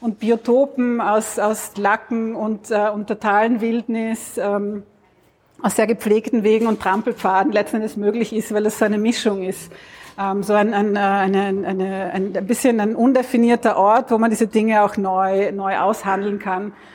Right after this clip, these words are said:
Und das, ähm, war schon eine, also hat lange gebraucht und man hat es in dem Moment auch gar nicht so zur Kenntnis genommen, aber es war einer der wichtigsten Schritte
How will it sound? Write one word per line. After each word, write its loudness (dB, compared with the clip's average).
Und -2
das, -2
ähm, -2
war 2
schon 0
eine, -2
also -2
hat -4
lange 0
gebraucht 0
und -6
man 2
hat 0
es -2
in 4
dem 2
Moment 2
auch 0
gar 2
nicht -2
so -2
zur -6
Kenntnis 0
genommen, 0
aber -2
es -6
war 4
einer 2
der 0
wichtigsten -6
Schritte -4